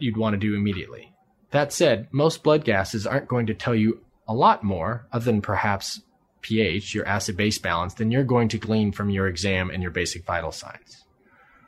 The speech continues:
Remember that someone who's hypercarbic may actually have quite an elevated heart rate.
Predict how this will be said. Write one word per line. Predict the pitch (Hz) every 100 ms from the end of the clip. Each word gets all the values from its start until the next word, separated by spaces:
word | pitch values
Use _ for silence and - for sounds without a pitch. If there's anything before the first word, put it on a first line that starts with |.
| _ -
Remember | 113 196 - - -
that | 101 -
someone | 151 139
who's | 123 120
hypercarbic | - 131 107 - 190 - 85 - -
may | 110
actually | 107 107 110
have | 107 110
quite | - 107
an | 104 98
elevated | - 160 120 85 82
heart | - -
rate. | - -